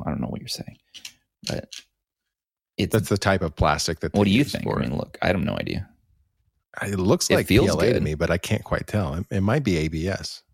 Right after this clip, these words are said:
Speaker 2: You, you
Speaker 1: But it
Speaker 2: never know with the finishes. It looks like a satin P L A.
Speaker 1: But it slates right in there, and you can consolize your two and dock
Speaker 2: Yeah.
Speaker 1: it, you know, in, in, in a
Speaker 2: Yeah,
Speaker 1: in
Speaker 2: that's
Speaker 1: a flash.
Speaker 2: great.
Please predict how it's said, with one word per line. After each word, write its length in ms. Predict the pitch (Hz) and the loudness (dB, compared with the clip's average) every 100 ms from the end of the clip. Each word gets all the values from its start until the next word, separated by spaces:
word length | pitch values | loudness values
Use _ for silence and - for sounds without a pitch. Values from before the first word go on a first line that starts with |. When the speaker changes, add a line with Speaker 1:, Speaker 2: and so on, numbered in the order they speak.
| _ | _
Speaker 2:
You, 120 | 113 | 0
you 60 | 139 | 4
Speaker 1:
But 80 | 131 | 6
it 20 | |
Speaker 2:
never 160 | 117 92 | 4 2
know 180 | 73 73 | 0 0
with 180 | 76 - | -2 -6
the 80 | |
finishes. 520 | 80 80 76 - 87 92 | -4 -4 -4 -4 -4 -2
It 80 | 101 | 0
looks 160 | 131 | 2
like 100 | 131 | 2
a 40 | - | 2
satin 480 | - 98 85 82 69 | 2 2 2 -2 -4
P 140 | 87 | -4
L 160 | 78 78 | -4 -6
A. 140 | 85 113 | -6 0
Speaker 1:
But 100 | 117 | 2
it 80 | |
slates 400 | - - 110 107 | 2 4 4 4
right 140 | 95 85 | 2 4
in 120 | 85 | 4
there, 220 | 80 76 | 4 4
and 140 | 67 87 | 4 2
you 60 | |
can 280 | - 85 71 - _ _ - | 2 0 0 -6 _ _ -2
consolize 960 | - 101 - 76 69 67 69 - - - - _ _ _ _ _ | 2 2 2 4 4 4 2 0 -4 -8 -20 _ _ _ _ _
your 120 | 87 76 | -4 -2
two 460 | - 98 82 80 | 2 4 4 4
and 160 | 76 76 | 2 2
dock 220 | 78 76 | 2 4
Speaker 2:
Yeah. 180 | 85 71 | 2 2
Speaker 1:
it, 40 | - _ _ | -2 _ _
you 140 | 87 | -2
know, 200 | - - | -2 0
in, 160 | - 85 | 2 2
in, 400 | 76 82 80 69 | 4 2 2 0
in 120 | - 76 | 0 -2
a 40 | - _ - | -4 _ 0
Speaker 2:
Yeah, 180 | 87 71 | 0 2
Speaker 1:
in 40 | |
Speaker 2:
that's 180 | - 87 | 0 0
Speaker 1:
a 20 | - | 2
flash. 360 | 80 85 - | 2 2 0
Speaker 2:
great. 100 | - | -6